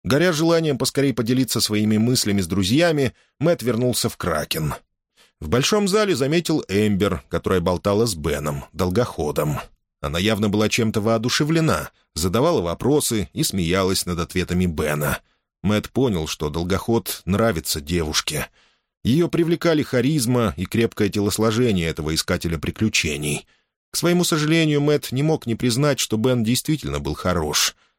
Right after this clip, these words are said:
Почти метр восемьдесят, с квадратным подбородком, изящным носом и зелеными глазами, выгодно сочетавшимися с черной шевелюрой. Сложен, как голливудский актер. Актер,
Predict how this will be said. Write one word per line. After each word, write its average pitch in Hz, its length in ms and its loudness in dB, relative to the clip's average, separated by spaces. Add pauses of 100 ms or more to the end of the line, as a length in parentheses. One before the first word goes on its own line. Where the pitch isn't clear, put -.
(100)
Почти - 320 0
метр 160 280 0
восемьдесят, 95 840 -2
с - 100 -4
квадратным 104 500 -2
подбородком, 90 720 -2 (160)
изящным 123 540 0
носом 110 360 0
и - 120 -4
зелеными 90 440 2
глазами, 78 680 -2 (240)
выгодно 87 400 -2
сочетавшимися 92 760 0
с - 40 -2
черной 87 420 -2
шевелюрой. 78 760 -2 (380)
Сложен, 147 440 0
как 120 200 -2
голливудский 127 560 0
актер. 95 640 -4 (580)
Актер, 110 720 0